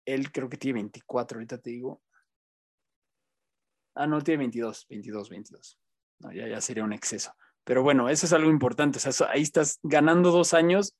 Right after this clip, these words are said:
<clears throat> el talento más grande que viene en este, o los dos más grandes que vienen en este draft en running back,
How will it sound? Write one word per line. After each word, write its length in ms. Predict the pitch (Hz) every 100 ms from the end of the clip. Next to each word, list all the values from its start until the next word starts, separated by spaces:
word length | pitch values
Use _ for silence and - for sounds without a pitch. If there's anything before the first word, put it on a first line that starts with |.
| -
<clears throat> 320 | - - - _ _ _ _ _
el 260 | 135 135 127
talento 480 | 143 151 165 165 170
más 280 | 160 160
grande 640 | 151 160 160 156 151 143 123 -
que 120 | 131
viene 300 | 131 143 143
en 120 | 135
este, 560 | 139 - 135 120 110 98 _ _ _ _ _ _ _ -
o 60 |
los 240 | 120 123 131
dos 200 | 147 139
más 200 | 139 139
grandes 300 | 139 135 -
que 100 | 123
vienen 220 | 127 127
en 60 |
este 220 | 123 - 120
draft 300 | 123 120 120
en 140 | 113
running 260 | 120 131 131
back, 240 | 160 -